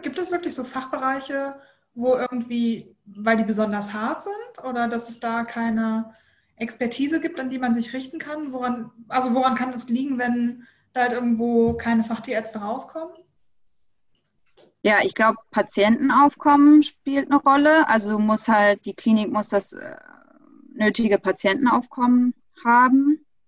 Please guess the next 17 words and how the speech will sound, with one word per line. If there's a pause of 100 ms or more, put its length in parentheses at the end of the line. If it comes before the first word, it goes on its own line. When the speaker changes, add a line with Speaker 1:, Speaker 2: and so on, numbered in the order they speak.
(140)
Speaker 1:
Mhm.
Speaker 2:
Dann
wird
regelmäßig
genug
publiziert. (1080)
Also,
ähm, (680)
ich
hatte
mal
zum
Beispiel
eine
Kollegin, (540)
die,
äh,